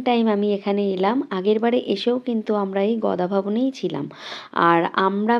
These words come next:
mainly থাকি হচ্ছে ডরমিটরিতে, ডরমিটরিতে থাকার মজা কিন্তু আলাদা, সবাই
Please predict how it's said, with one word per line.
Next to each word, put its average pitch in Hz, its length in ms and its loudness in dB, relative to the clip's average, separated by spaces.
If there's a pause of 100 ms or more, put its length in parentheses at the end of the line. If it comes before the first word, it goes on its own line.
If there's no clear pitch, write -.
mainly 214 320 2 (100)
থাকি 208 340 -2
হচ্ছে 214 200 0 (120)
ডরমিটরিতে, 190 680 0 (160)
ডরমিটরিতে 208 640 0 (160)
থাকার 202 340 -4 (160)
মজা 196 300 0 (100)
কিন্তু 226 120 -2 (360)
আলাদা, 156 300 -4 (500)
সবাই 226 360 4